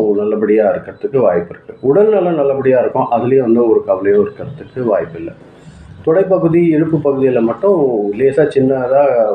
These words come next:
வலி வரத்துக்கு கவனமா வச்சுக்கோங்க. அது எந்த தொந்தரவும் உங்களை பண்ணறதுக்கு வாய்ப்பு குறைவா தான் இருக்கு. வியாழக்கிழமை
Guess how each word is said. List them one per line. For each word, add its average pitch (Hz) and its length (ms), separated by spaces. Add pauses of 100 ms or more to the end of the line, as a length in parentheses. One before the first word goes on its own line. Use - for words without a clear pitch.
வலி 120 220
வரத்துக்கு 104 460
கவனமா 101 720
வச்சுக்கோங்க. 95 440 (220)
அது 110 100 (120)
எந்த 107 240
தொந்தரவும் 104 640
உங்களை 92 280
பண்ணறதுக்கு 92 480 (120)
வாய்ப்பு 98 300
குறைவா 85 360
தான் 85 160
இருக்கு. - 200 (600)
வியாழக்கிழமை 147 640